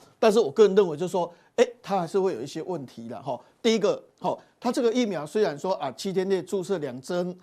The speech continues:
那百分之九十的一个疗效，但是有一个问题，有三个问题。第一个是副作用，哈，所以注射的人还是有很多哈，会有头痛、<laughs> 发烧，哈，或者是肌肉痉挛哦，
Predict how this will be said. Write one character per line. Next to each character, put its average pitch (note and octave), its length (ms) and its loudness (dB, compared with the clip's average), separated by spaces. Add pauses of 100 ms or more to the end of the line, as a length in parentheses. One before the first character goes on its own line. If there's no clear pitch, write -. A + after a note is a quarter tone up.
(160)
那 G3 200 0
百 E3+ 160 -6
分 D3+ 100 -6
之 F#3+ 140 -2
九 D#3+ 160 -8
十 C3 180 -14
的 C#3 80 -6
一 C3+ 60 -8
个 D3 80 -10
疗 C#3+ 220 -8
效， E3 280 2 (380)
但 A#3 140 4
是 B3+ 140 -2
有 F3+ 140 -2
一 E3+ 60 -2
个 F3+ 100 -4
问 A3 200 6
题， F3 180 -10
有 D#3+ 180 -2
三 A3 240 0
个 F#3+ 80 -2
问 G#3 200 4
题。 C3+ 120 -8
第 G3 140 -2
一 F#3 40 -2
个 E3+ 100 -2
是 E3+ 100 -8
副 E3 180 -6
作 D3+ 200 -6
用， D#3 200 -6 (220)
哈， C#3 180 -4 (140)
所 A#3+ 140 6
以 - 20 8
注 A#3+ 220 0
射 A#3+ 160 2
的 G3 80 2
人 D3+ 220 -6
还 D#3 180 -6
是 G3+ 100 -6
有 G3+ 140 -2
很 D3+ 180 -10
多 E3+ 180 -2
哈， D#3+ 200 -2 (180)
会 A3 160 6
有 D3 220 -2
头 D3+ 160 -8
痛、 F3 280 2 (220)
<laughs> - 380 -2
发 G3 200 4
烧， F3+ 420 6
哈， D#3+ 220 0 (240)
或 A#3 140 10
者 F3 100 2
是 E3 140 0
肌 G#3+ 180 -4
肉 G#3 140 4
痉 G3+ 180 -4
挛 D3 240 -2
哦， D#3 300 -2